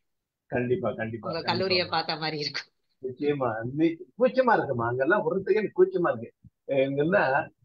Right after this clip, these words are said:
Speaker 1: சரி, நமக்கெல்லாம் ரொம்ப ஏஜ் ஆயிடுச்சு இல்லைங்களா? ஒரு விதமான நோஸ்டால்ஜியா அதெல்லாம் நாங்க இருந்ததுன்னா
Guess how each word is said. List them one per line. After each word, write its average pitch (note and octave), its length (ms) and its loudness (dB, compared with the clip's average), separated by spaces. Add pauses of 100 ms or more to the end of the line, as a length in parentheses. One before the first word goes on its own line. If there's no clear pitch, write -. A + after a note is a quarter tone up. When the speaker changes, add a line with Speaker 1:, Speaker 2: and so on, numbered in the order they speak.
(240)
Speaker 1:
சரி, F#3+ 420 6
நமக்கெல்லாம் F#3 480 2 (460)
ரொம்ப C#4 240 0
ஏஜ் C4 200 6
ஆயிடுச்சு G3+ 260 4
இல்லைங்களா? F3+ 360 4
ஒரு F3 160 2 (420)
விதமான A3+ 320 -4 (1000)
நோஸ்டால்ஜியா F3+ 680 4
அதெல்லாம் D3+ 460 -2
நாங்க F3 220 0
இருந்ததுன்னா E3 420 0